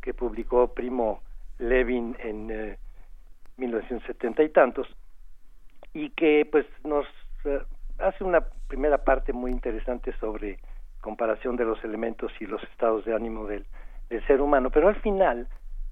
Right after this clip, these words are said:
hay un capítulo muy, eh, inspirado, muy, eh,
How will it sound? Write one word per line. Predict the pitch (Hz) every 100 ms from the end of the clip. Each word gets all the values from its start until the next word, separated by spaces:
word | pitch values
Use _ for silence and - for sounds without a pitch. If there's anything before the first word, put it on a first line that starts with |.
| -
hay | 160 165 165
un | 175 170
capítulo | 165 - 160 - 147 139 143 139 -
muy, | 127 127 123 123 143 180 160 131 120
eh, | 110 101 101 - -
inspirado, | 117 - 117 117 131 123
muy, | 117 123 120
eh, | 110